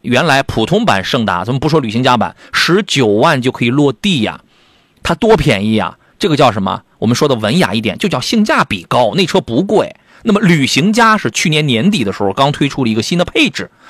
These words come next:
做工提高了，价格也给你稍稍涨了一点点。但是跟我刚才我前面说的那些来讲的话，它的性价比还是高的呀。这车没有什么大问题，就是销量不大，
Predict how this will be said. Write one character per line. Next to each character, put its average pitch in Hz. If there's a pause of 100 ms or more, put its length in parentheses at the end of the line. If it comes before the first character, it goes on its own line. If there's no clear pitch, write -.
(100)
做 170
工 220
提 -
高 180
了， 170 (240)
价 117
格 135
也 135
给 131
你 117
稍 143
稍 143
涨 104
了 139
一 139
点 123
点。 120 (260)
但 147
是 123 (540)
跟 190
我 117
刚 147
才 147
我 113
前 101
面 226
说 151
的 -
那 139
些 113
来 107
讲 -
的 98
话， 92
它 -
的 120
性 139
价 107
比 101
还 -
是 -
高 95
的 85
呀。 - (380)
这 -
车 233
没 185
有 294
什 151
么 110
大 104
问 101
题， 82
就 -
是 110 (1400)
销 -
量 117
不 104
大， 110